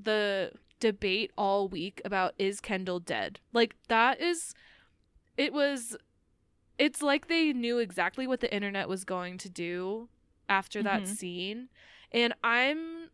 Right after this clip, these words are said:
Speaker 1: personally so relieved that Kendall was not dead and that it was, like, just this scare, because then, like,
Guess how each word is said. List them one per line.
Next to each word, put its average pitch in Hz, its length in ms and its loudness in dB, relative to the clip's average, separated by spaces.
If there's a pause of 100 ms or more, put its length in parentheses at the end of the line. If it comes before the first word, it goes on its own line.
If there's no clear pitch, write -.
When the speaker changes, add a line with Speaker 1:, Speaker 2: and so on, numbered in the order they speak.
(140)
Speaker 1:
personally 381 720 0
so 220 320 2
relieved 202 460 0
that 190 160 -6
Kendall 208 340 -6
was 180 240 -4
not 175 320 -4
dead 240 380 0 (560)
and 220 160 2
that 208 140 6
it 175 60 2
was, 196 220 -2
like, 190 240 -2
just - 280 -6
this 214 140 -4
scare, 202 680 -2 (240)
because 240 420 0 (180)
then, 240 400 2
like, 240 220 2